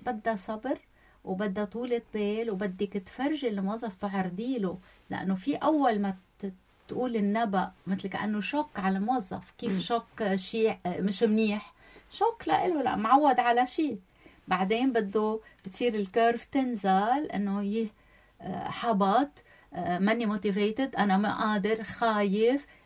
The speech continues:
Speaker 1: هيدا شعور بيتداول كل إنسان.
Speaker 2: صح.
Speaker 1: ترجع بتصير تطلع. ليش؟ لأنه في ناس عم بتحفزه، في ناس عم بتفرجيه، عم تخلق له هالتوعية إنه أنت بدل ما هيك بتصير هيك، بينخلق لك،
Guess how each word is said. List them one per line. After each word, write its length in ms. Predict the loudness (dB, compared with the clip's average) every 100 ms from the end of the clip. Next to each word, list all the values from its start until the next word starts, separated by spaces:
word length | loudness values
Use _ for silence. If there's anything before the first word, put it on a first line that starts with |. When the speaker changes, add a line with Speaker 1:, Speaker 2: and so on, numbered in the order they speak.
| _ 0
Speaker 1:
هيدا 260 | 2 4 2
شعور 440 | 2 4 4 4
بيتداول 580 | 0 0 2 2 2 0
كل 240 | 0 0
إنسان. 360 | -2 -6 -2 -2
Speaker 2:
صح. 200 | 0 0
Speaker 1:
ترجع 320 | 2 4 4
بتصير 300 | 4 0 -4 -4
تطلع. 360 | -8 -4 -2 -2
ليش؟ 400 | -4 -4 -8 -12
لأنه 280 | -4 -4
في 180 | -4 -6
ناس 300 | -4 -6 -4
عم 120 | -4
بتحفزه، 640 | -4 -6 -8 -10 -8 -8 -8
في 120 | -8
ناس 240 | -8 -6 -4
عم 120 | -4
بتفرجيه، 840 | -4 _ -4 -2 -2 -2 -4 -6 -8 -18 -10
عم 100 | -6
تخلق 340 | -6 -4 -4 -4
له 180 | -6
هالتوعية 760 | -6 -4 -4 -2 0 2 0 -2 -10 -20 -20 -6
إنه 340 | -4 -2 -2 -2
أنت 640 | -2 -2 -2 2 2 0 -8 _
بدل 380 | -16 -2 0 2
ما 240 | 2 2 0
هيك 240 | -4 -4
بتصير 300 | -6 -4 -4
هيك، 240 | -2 -4 -6 -10
بينخلق 540 | -6 -4 -2 -2 -2 -2
لك، 280 | -4 -6